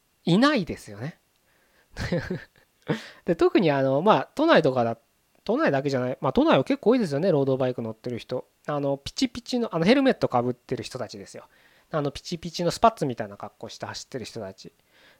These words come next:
あの人たちのすねをもしね、信号待ちとかで見かけたら見てください。みん-、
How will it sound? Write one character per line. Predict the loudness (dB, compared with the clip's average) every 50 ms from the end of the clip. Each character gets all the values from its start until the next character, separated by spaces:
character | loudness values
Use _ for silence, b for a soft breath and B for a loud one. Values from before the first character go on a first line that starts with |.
| b b 0
あ | 0
の | 0
人 | 2 4 4
た | 4
ち | 4 4
の | 2 2
す | 0 -4 -2 0
ね | 2 4 4
を | 4 2 4
も | 4 4
し | 4 2 0 -2
ね、 | -4 -4
信 | -4 -2 -2 -2 0 0
号 | 0 0
待 | -2 -2 -4
ち | -2
と | -4 -2
か | -2 -4
で | -4 -6 -10 -14 B B B B B
見 | -2 2
か | 2 4 4
け | 4 4
た | 4 4
ら | 2 2
見 | 0 2
て | 0 0
く | 0 -2
だ | -6 -6
さ | -10 -10
い。 | -12 -12
み | -8 -4 -4 -2
ん-、 | -2 -2 -4